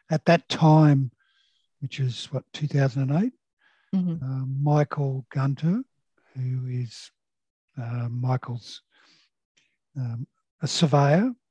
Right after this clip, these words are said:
Speaker 1: who I met back in the eighties. Uh,
Speaker 2: How does a surveyor have a last name Gunter?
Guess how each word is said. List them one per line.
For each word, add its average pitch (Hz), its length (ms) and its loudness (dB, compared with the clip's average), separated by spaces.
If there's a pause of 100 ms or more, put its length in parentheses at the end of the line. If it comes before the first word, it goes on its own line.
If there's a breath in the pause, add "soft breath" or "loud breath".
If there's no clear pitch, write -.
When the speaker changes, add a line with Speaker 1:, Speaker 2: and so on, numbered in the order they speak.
(580)
Speaker 1:
who 131 260 0
I 123 220 -2 (360)
met 139 240 -2 (200)
back 139 260 0
in 117 220 -4
the 123 340 -6 (180)
eighties. 196 600 -2 (1000 soft breath)
Uh, 127 400 0
Speaker 2:
How 349 300 2
does 381 200 2
a 370 60 0
surveyor 208 520 0
have 175 400 -2
a 175 40 -4
last 156 380 -4
name 160 300 -2
Gunter? 143 580 -4